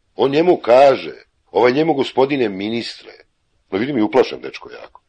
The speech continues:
„Gospodine ministre”, kaže on njemu svaki čas, ko u nekoj Nušićevoj komediji, bilo mi ga žao. A ovaj njemu kaže: „Slušaj, šta ću ja tebi da kažem.”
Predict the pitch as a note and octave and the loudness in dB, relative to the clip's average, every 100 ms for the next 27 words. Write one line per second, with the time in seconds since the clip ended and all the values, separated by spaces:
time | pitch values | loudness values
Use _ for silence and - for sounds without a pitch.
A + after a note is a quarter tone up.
0 | _ _ _ - E2+ - A#2 D3 C3 F2+ | _ _ _ -12 -10 0 0 2 -2 -2
1 | F#2+ A#2 - C2+ - C2+ C2+ C2 B1 C2+ | -4 -4 -6 -10 -8 -8 -6 -10 -12 -16
2 | B1 - F2+ - - - - _ - _ | -14 -4 -4 -4 -16 -18 -20 _ -20 _
3 | - E3 D3+ G#2 F#2+ - D2+ C2 C2+ B1+ | -4 -4 -2 -4 -6 -6 -10 -10 -10 -10
4 | B1 A#1 D#2+ F2+ D#2 C#2+ B1 B1+ G#1 _ | -12 -14 -8 -6 -6 -10 -12 -14 -16 _
5 | _ _ _ _ _ _ _ A1+ B1 D#2 | _ _ _ _ _ _ _ -10 -6 -6
6 | D#2+ D#2+ D#2+ C2+ - D#2 - - C#2+ C2 | -8 -10 -12 -14 -14 -16 -14 -14 -14 -14
7 | B1+ A#1+ B1+ A#1 - - - - - | -14 -14 -16 -18 -20 -20 -20 -20 -20